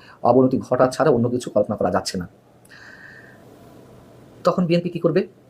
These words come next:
আন্দোলন সংগ্রাম করবে, আবার আলোচনা হবে, আবার এক টেবিলে বসতে হবে। তাতে আবার কয় মাস যাবে? সিঙ্গাপুর ভিত্তিক টেলিভিশন সিএনএ-কে প্রধান উপদেষ্টা আরও বলছেন যে তার নেতৃত্বাধীন সরকার আইনের শাসন, জবাবদিহিতা ও ফ্যাসিবাদ বিরোধী রাষ্ট্র ব্যবস্থা গড়ে তোলার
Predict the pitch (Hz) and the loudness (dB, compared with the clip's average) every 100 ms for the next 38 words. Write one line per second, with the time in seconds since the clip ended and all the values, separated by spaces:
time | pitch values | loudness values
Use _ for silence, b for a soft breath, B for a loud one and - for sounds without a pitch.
0 | _ _ _ - 120 123 156 190 202 196 | _ _ _ -4 0 2 2 2 2 2
1 | 170 - - _ - 139 196 196 196 190 | 0 -2 -8 _ 2 4 4 2 0 -2
2 | 104 - - 101 156 190 - 190 190 190 | -4 -6 -6 2 4 4 2 2 2 2
3 | 202 175 - b b b b _ 156 156 | 0 0 0 b b b b _ 2 4
4 | 170 160 160 147 139 185 - _ _ _ | 4 4 2 4 2 2 -4 _ _ _
5 | _ _ _ _ _ _ _ - - - | _ _ _ _ _ _ _ -20 -20 -20
6 | B B B B B B - - - - | B B B B B B -20 -20 -20 -10
7 | - 151 180 202 202 - 202 160 160 185 | 0 4 4 4 0 -2 -2 0 0 0
8 | - 190 190 - 170 165 165 165 160 156 | 0 0 -2 0 2 2 2 0 0 -4
9 | - 123 135 131 131 127 - 123 143 101 | -2 0 0 0 0 0 2 4 4 2
10 | - 85 - _ _ _ _ _ _ _ | 0 -4 -6 _ _ _ _ _ _ _
11 | - 107 127 131 147 127 131 180 190 151 | -2 0 2 2 4 0 0 2 4 4
12 | 151 - 131 123 - 147 220 - 117 123 | 0 2 2 4 4 4 4 2 0 2
13 | 127 127 131 185 175 107 113 117 143 170 | 2 0 0 0 4 6 6 2 2 2
14 | 120 - 117 123 117 98 117 117 107 104 | 2 2 0 4 2 4 2 2 2 2
15 | - 113 127 175 107 104 120 170 | 2 4 4 0 -2 -2 0 0